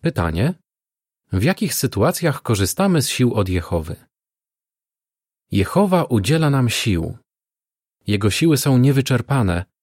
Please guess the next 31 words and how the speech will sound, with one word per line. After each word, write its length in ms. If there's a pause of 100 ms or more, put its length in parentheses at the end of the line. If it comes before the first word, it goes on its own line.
(220)
i 100
z 100
radością 540
udziela 420
ich 180
swoim 340
lojalnym 460
czcicielom. 720 (1080)
W 100
liście 300
do 100
Filipian 460
dwa 180
trzynaście 560
czytamy: 540 (1000)
„Bo 200
to 140
sam 280
Bóg 240
pobudza 440
was 200
do 120
czynu 320
zgodnie 400
ze 120
swoją 380
wolą. 460 (520)
Daje 280
wam 260
i 100
pragnienie, 680